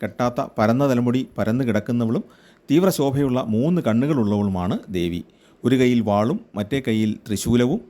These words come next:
മറ്റേ കയ്യിൽ അഭയമുദ്ര കാണിക്കുന്നവളുമാണ്. അതുപോലെ കഴുത പുറത്ത് സഞ്ചരിക്കുന്നവളുമാണ് കാളരാത്രി ദേവി. എല്ലാ വിഘ്നങ്ങളെയും ദുരിതങ്ങളെയും അകറ്റുന്ന കാളരാത്രി ദേവി പരാശക്തിയുടെ ഏറ്റവും അടുത്ത ആജ്ഞാനുവർത്തിയാണ്.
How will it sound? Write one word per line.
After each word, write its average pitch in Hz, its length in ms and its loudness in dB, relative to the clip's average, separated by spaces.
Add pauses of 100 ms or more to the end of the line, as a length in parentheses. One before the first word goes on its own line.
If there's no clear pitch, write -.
മറ്റേ 135 320 -4
കയ്യിൽ 104 280 0
അഭയമുദ്ര 127 560 0
കാണിക്കുന്നവളുമാണ്. 95 880 -4 (420)
അതുപോലെ 110 300 2
കഴുത 120 240 2
പുറത്ത് 117 380 -2
സഞ്ചരിക്കുന്നവളുമാണ് 104 1000 -2 (340)
കാളരാത്രി 101 600 0
ദേവി. 85 300 -4 (260)
എല്ലാ 131 200 2
വിഘ്നങ്ങളെയും 147 600 -2
ദുരിതങ്ങളെയും 123 600 -2
അകറ്റുന്ന 107 560 -4
കാളരാത്രി 110 460 -2
ദേവി 101 480 0
പരാശക്തിയുടെ 104 760 -2 (340)
ഏറ്റവും 143 500 0
അടുത്ത 95 280 -4
ആജ്ഞാനുവർത്തിയാണ്. 101 1040 -2